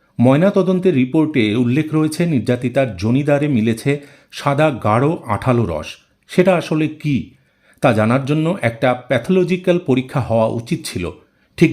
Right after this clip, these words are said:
যেমনভাবে জানা গিয়েছে তিলোত্তমার স্তন বৃন্তে কামড়ের দাগের পরীক্ষা করা হয়েছে, সেখানে ওয়াই ক্রোমোজোম মিলেছে। এর থেকেই বলা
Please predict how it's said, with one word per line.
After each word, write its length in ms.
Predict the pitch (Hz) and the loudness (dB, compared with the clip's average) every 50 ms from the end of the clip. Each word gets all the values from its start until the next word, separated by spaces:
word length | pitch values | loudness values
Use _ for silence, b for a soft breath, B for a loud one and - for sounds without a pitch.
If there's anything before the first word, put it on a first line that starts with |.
| 104 110 | 2 2
যেমনভাবে 460 | 117 113 143 185 196 175 170 180 180 160 | 2 2 2 2 2 2 2 0 0 -2
জানা 160 | 165 156 160 160 151 | -2 -4 -4 -4 -2
গিয়েছে 260 | 165 170 156 - 196 180 - | -2 -4 -2 -2 -4 -2 -2
তিলোত্তমার 500 | 135 123 123 123 - 147 131 139 147 143 147 B B B B - | -2 -2 -2 -2 -2 -2 0 0 0 -2 -4 B B B B -6
স্তন 260 | - 180 165 165 180 190 143 120 | -2 0 0 2 0 -2 -2 0
বৃন্তে 320 | 143 156 156 156 180 170 160 160 - | -2 -2 0 -2 -2 -4 -4 -4 -2
কামড়ের 400 | 110 107 113 131 147 165 175 151 123 | 0 0 2 2 2 0 0 0 0
দাগের 300 | 135 131 127 135 131 135 - 123 | 0 0 2 0 -2 -2 0 -2
পরীক্ষা 340 | 123 117 120 - - 151 | -2 -2 -4 -6 -6 -6
করা 260 | 151 - 110 104 98 92 87 | -4 0 0 0 0 0 0
হয়েছে, 300 | 104 104 95 98 - - 92 - - b b b b b b b b | 0 0 -2 -2 -6 -12 -14 -14 -18 b b b b b b b b
সেখানে 380 | - - 175 - 175 175 151 98 98 - - - | 0 0 2 2 2 2 0 0 -2 -4 -6 -2
ওয়াই 260 | 120 135 151 165 196 196 - - - | 2 2 4 4 2 0 -4 -8 -6
ক্রোমোজোম 440 | - 151 151 165 165 147 165 160 143 123 113 | -2 -2 0 0 -2 -2 -2 0 0 2 2
মিলেছে। 340 | 104 90 85 - - 104 - - _ b b b b b b b b b b | 0 0 -2 -6 -8 -12 -14 -14 _ b b b b b b b b b b
এর 160 | 143 180 - - | 2 2 4 2
থেকেই 220 | - 226 240 240 185 147 127 | 2 2 2 2 2 2 2
বলা 180 | 135 160 185 | 2 2 2